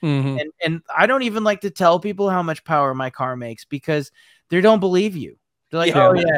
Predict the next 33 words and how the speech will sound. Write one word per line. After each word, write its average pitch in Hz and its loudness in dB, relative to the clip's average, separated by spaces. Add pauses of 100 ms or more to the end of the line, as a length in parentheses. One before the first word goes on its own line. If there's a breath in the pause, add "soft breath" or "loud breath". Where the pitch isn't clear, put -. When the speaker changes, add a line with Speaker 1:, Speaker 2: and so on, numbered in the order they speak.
Speaker 2:
sure." 147 -6
Speaker 3:
No, 170 0
I 147 -2
know. 123 -4
It's, 110 -12
yeah. 101 -18 (640)
Speaker 2:
Like, 165 -8
no, 220 -2
it, 214 -6 (180)
it 208 -8
really 214 -4
does. 202 -4
Like, 180 -8
we're 190 -6
actually, 190 -6
like, 185 -6
that, 180 -6 (260)
that 175 -6
group 170 -10
of 165 -12
guys 170 -4
that 160 -14
really 156 -8
actually 151 -12
do 151 -10
it, 143 -10
you 135 -12
know? 131 -10 (280 soft breath)
And 175 -4
then 202 -2
you 190 -4
just 165 -8
sound 151 -4